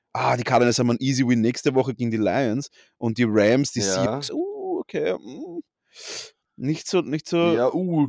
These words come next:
Speaker 2: die, die Cardinals spielen noch gegen die Colts in Woche sechzehn.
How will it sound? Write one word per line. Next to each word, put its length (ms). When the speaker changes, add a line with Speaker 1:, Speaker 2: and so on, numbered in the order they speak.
Speaker 2:
die, 80
die 140
Cardinals 580
spielen 200
noch 140
gegen 180
die 120
Colts 480
in 140
Woche 280
sechzehn. 720